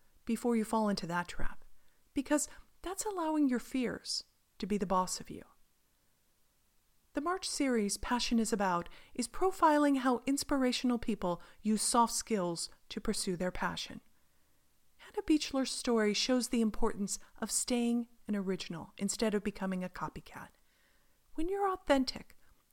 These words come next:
applauding your strengths, and showing love to your weaknesses, you're using the soft skill of healthy self-confidence.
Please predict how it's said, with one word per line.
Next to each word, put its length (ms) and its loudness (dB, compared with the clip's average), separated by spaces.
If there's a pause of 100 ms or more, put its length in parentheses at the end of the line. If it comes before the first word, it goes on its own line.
(120)
applauding 480 2
your 120 2
strengths, 680 -4 (280)
and 120 2
showing 360 6
love 220 4
to 160 -4
your 160 2
weaknesses, 800 -4 (400)
you're 180 2
using 460 4
the 80 0
soft 280 2
skill 520 -4 (400)
of 140 -4
healthy 380 -4
self-confidence. 1040 -10